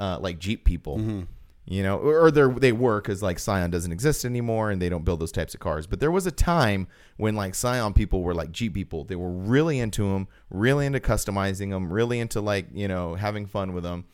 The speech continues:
Speaker 1: And so you had, like, all these different people, and, uh, like, people would make, uh, make up their own booths. So, uh, it was during Halloween, so, like, they'd give away candy. And I have this picture of me, and this is one I'm gonna try to find, where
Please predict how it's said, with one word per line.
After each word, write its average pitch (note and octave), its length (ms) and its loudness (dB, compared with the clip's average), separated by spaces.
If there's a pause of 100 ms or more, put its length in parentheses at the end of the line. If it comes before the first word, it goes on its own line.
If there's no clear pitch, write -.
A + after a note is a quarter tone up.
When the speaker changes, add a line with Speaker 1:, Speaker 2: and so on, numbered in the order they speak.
(300)
Speaker 1:
And G2+ 180 -4
so G#2 380 0 (200)
you A2 80 -4
had, G#2 120 0
like, G2+ 180 -6
all B2 200 -2
these A#2 200 -2
different A#2 300 -6
people, G2 480 -4 (320)
and, G2+ 240 -2
uh, F2+ 320 -2
like, G2 180 -6
people A#2 240 -4
would G#2+ 140 -2
make, G2+ 420 -6
uh, F#2+ 180 -2
make G#2+ 200 -4
up A#2+ 120 0
their F#2+ 160 0
own C3+ 220 2
booths. - 400 0
So, F2 420 -6
uh, F2 140 -8 (140)
it G2+ 60 -6
was F2+ 140 -6
during G2+ 220 -4
Halloween, F#2 380 -2
so, F#2+ 100 -8
like, F2 160 -6
they'd F2+ 160 -6
give F#2 160 -4
away F#2 160 -2
candy. F#2 540 -6 (300)
And F#2+ 140 -4
I F#2 40 -2
have A2+ 180 -2
this G#2 120 -6
picture G2+ 280 -6
of F2+ 40 -4
me, F2+ 60 -2
and F2+ 80 -4
this F#2 80 -6
is - 60 -10
one F#2 140 -6
I'm F#2 40 -6
gonna E2+ 120 -8
try F2 120 -6
to D#2+ 60 -6
find, F2+ 300 -4
where E2 180 -6